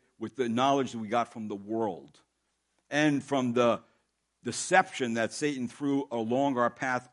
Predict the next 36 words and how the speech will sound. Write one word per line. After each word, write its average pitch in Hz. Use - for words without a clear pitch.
all 123
our 110
life 117
to 117
keep 202
us 165
in 170
bondage. 180
So 160
in 160
other 185
words, 147
what 135
I'm 131
saying 185
is 135
that 135
we 175
must 151
be 156
taught 208
the 175
Word 175
of 143
God. 180
We 156
must 175
learn 214
it. 170
And 156
once 220
we 233
learn 262
it, 143
that's 165
not 208